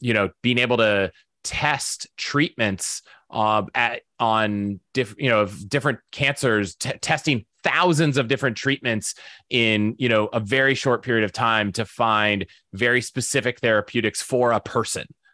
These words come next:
Like, as someone who's had multiple family members with different types of cancers and diseases,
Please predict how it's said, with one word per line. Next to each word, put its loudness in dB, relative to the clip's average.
Like, -2
as 0
someone 0
who's 0
had 2
multiple 0
family 0
members 0
with -8
different -2
types -2
of -4
cancers 0
and -8
diseases, -2